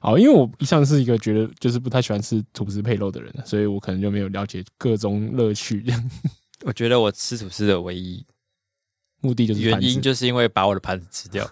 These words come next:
Speaker 2: <laughs> 处理掉我自己的盘子。
Speaker 1: 好环保。<laughs>
Speaker 2: 这个，我觉得这个也蛮赞的啊。
Speaker 1: 这蛮环保的啦。
Speaker 2: 这个也蛮值得推崇的吧？<laughs>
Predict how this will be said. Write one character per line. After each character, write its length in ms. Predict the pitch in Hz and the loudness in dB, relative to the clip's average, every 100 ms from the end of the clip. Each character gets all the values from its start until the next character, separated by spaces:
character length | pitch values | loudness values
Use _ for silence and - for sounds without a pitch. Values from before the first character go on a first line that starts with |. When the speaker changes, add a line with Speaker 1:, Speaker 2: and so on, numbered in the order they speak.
| - - - - | -4 -2 -4 -6
Speaker 2:
<laughs> 480 | - _ - 214 - | -20 _ -12 -10 -6
处 220 | - 117 | -2 -2
理 140 | 120 | 0
掉 180 | 110 123 | 4 4
我 80 | 104 | 4
自 120 | 120 | 0
己 60 | 110 | -2
的 60 | |
盘 160 | 101 95 | -2 -6
子。 280 | 101 - - - | -8 -10 -10 0
Speaker 1:
好 120 | - | 4
环 220 | 110 107 120 | 6 6 6
保。 240 | 110 156 - 427 - 160 - - | 4 2 0 -2 2 2 0 -20
<laughs> 600 | - - - - - - | -18 -16 -14 -14 -18 -12
Speaker 2:
这 120 | - | -8
个， 100 | 226 180 - - | -6 -8 -14 -4
我 180 | 147 151 | 0 2
觉 120 | 160 | 2
得 40 | |
这 120 | 196 | 2
个 60 | 220 | 4
也 140 | 156 | 6
蛮 220 | 110 104 113 | 4 2 4
赞 240 | 156 131 | 4 4
的 80 | - | 4
啊。 40 | |
Speaker 1:
这 60 | 151 | 6
蛮 160 | 120 | 6
环 160 | 120 117 | 4 4
保 160 | 113 110 | 4 2
的 60 | |
啦。 60 | 226 | 4
Speaker 2:
这 60 | |
个 60 | 220 | 6
也 60 | 156 | 6
蛮 180 | 135 | 6
值 120 | 139 135 | 4 4
得 80 | |
推 180 | 139 160 | 4 4
崇 240 | 147 127 107 | 4 2 4
的 60 | |
吧？ 200 | 110 104 | 4 4
<laughs> 60 | - | 0